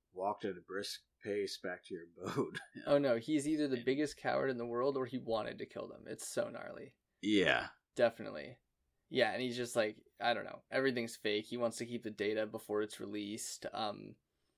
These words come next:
Speaker 2: and there's the whole, like, mystery to him, you know? Like, his history is unknown, except in nineteen fifty-four he went to the Amazon to find indigenous people,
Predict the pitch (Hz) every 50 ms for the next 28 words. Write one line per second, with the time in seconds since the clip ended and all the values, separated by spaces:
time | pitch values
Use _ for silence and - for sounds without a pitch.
0 | _ _ _ _ - 127 131 127 123 120 127 117 127 123 120 117 117 113 107 107
1 | - - 95 107 110 110 - - - 143 143 143 143 - 175 160 160 165 170 170
2 | 175 170 - - 151 143 139 147 151 156 151 123 120 - - - 127 127 120 -
3 | 131 120 120 - 151 143 127 120 120 - 117 120 117 117 117 113 113 113 120 120
4 | - - 127 120 - 113 113 113 113 113 117 117 135 123 120 127 120 123 - 120
5 | 117 - - 123 120 117 123 120 120 117 113 107 - 117 - - - - 113 117
6 | 131 147 143 160 160 156 143 143 - - 123 127 127 117 117 117 139 156 160 170
7 | 156 123 - - - 117 117 - 113 113